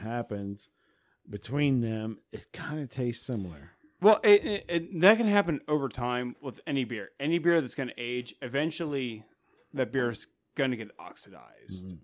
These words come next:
Speaker 2: That beer, that wine, whatever, it's just a matter of time.
Speaker 1: Somebody might,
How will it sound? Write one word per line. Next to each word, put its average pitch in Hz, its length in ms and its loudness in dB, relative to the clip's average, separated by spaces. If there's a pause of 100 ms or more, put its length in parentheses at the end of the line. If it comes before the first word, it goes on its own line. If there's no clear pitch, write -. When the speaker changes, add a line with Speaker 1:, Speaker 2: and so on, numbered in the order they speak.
(180)
Speaker 2:
That 147 240 -2
beer, 139 340 0
that 113 200 -8
wine, 127 460 -6
whatever, 110 480 -8 (640)
it's 117 120 -8
just - 240 -14 (120)
a 117 60 -14
matter 110 240 -6
of 92 100 -14
time. - 320 -16 (1200)
Speaker 1:
Somebody 160 260 0
might, 139 260 0